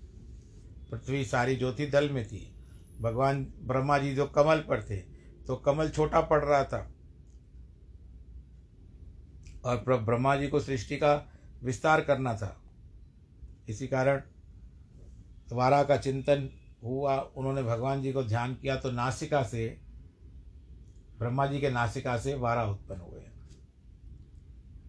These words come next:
अब वाराह का एक, वाराह अवतार का एक चिंतन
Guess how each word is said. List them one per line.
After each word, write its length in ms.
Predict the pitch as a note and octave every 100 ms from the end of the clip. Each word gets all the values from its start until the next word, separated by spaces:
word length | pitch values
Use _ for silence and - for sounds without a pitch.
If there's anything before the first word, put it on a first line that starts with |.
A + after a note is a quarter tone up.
| -
अब 100 | A#2+
वाराह 380 | B2+ C#3 F3 F#3+
का 240 | F#3+ F3+ F3+
एक, 280 | D#3+ D3+ -
वाराह 220 | C3+ D#3
अवतार 560 | E3 D3 C#3+ - C#3+ C#3
का 140 | C#3
एक 140 | B2 -
चिंतन 380 | A2+ G2+ G#2